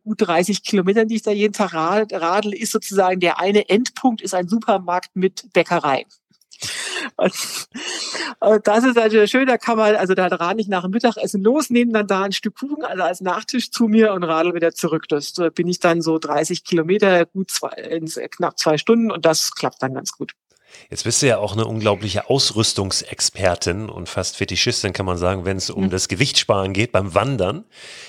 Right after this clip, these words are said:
Speaker 2: Wenn du jetzt einen Tag wandern würdest, was hättest du da dabei?
Speaker 1: Naja, kaum was. Äh, also ich bin zum Beispiel jetzt auch im Winter, habe ich über Weihnachten und Silvester, weil ich bin so, so Feiertagsflüchtling,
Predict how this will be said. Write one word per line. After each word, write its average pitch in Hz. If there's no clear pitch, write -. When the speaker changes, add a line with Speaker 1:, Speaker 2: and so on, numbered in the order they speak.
Speaker 2:
Wenn 117
du 135
jetzt 123
einen 120
Tag 104
wandern 117
würdest, 87
was 98
hättest 127
du 113
da 127
dabei? 82
Speaker 1:
Naja, 190
kaum 190
was. 147
Äh, 165
also 175
ich 190
bin 208
zum 220
Beispiel 190
jetzt 208
auch 170
im 180
Winter, 240
habe 202
ich 190
über 170
Weihnachten 233
und 190
Silvester, 175
weil 175
ich -
bin 190
so, 170
so 156
Feiertagsflüchtling, 214